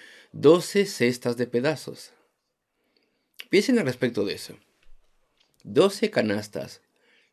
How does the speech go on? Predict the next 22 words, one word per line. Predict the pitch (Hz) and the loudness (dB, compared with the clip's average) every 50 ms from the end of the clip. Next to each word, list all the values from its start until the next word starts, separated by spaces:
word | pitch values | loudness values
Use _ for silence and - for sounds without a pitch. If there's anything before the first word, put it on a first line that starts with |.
| _ _ | _ _
Uno | - - 123 143 160 156 156 | -6 -2 2 2 2 4 6
podría | 160 147 135 139 | 6 8 8 8
decir, | 139 135 - 147 143 139 95 - - - - _ _ _ | 6 4 2 0 2 2 2 0 -4 -8 -14 _ _ _
una | - 110 135 151 160 170 - | -4 0 2 2 2 2 2
canasta | - 135 135 139 143 - - | 2 2 2 2 2 2 0
inmensa | 143 135 131 131 131 135 143 139 - 131 110 95 95 | 0 2 2 2 2 2 0 -2 -2 -2 2 4 4
es, | 101 107 117 127 123 - - _ - | 4 4 4 2 0 -6 -14 _ -6
es | - 95 123 - | -4 -4 -4 -4
suficiente, | - 143 131 131 127 - 165 180 175 - - - - - - - _ _ _ | -6 -8 -8 -6 -4 -2 -2 -2 -2 -4 -8 -8 -8 -14 -20 -20 _ _ _
pero | - 110 117 127 | 2 4 4 4
es | 139 139 - - - | 4 2 -2 -4 -2
una | 131 139 143 156 160 - | 0 0 2 2 0 0
para | 131 117 117 | 0 -2 0
cada | - 123 117 | 0 0 0
discípulo. | 107 110 123 123 - 156 151 143 120 107 110 104 101 82 - _ _ _ _ _ _ _ | 2 0 0 -2 -2 -2 -2 -2 -2 -2 -2 -4 -4 -8 -12 _ _ _ _ _ _ _
¿Y | - 123 | -4 -2
por | 135 165 165 | 0 0 0
qué | - 240 | 2 2
hicieron | 247 240 - - 190 151 120 | 2 2 4 4 4 4 4
esto? | 110 110 - - 151 156 147 - _ _ _ _ _ _ _ _ _ _ _ _ _ _ _ _ _ _ _ _ _ _ _ _ _ _ _ _ _ _ - - - - - - _ _ _ _ _ _ _ _ _ _ _ _ _ _ _ _ _ _ _ _ _ _ _ _ _ _ _ _ _ _ _ - _ _ _ _ - - | 2 0 -2 -2 -4 -4 -4 -8 _ _ _ _ _ _ _ _ _ _ _ _ _ _ _ _ _ _ _ _ _ _ _ _ _ _ _ _ _ _ -20 -20 -18 -18 -18 -20 _ _ _ _ _ _ _ _ _ _ _ _ _ _ _ _ _ _ _ _ _ _ _ _ _ _ _ _ _ _ _ -20 _ _ _ _ -20 -14
No | - - 117 117 113 113 120 123 131 135 143 147 | -6 -2 0 2 4 4 6 6 6 6 6 6
es | 151 143 - - - - - - | 4 4 2 -2 -10 -12 -12 -14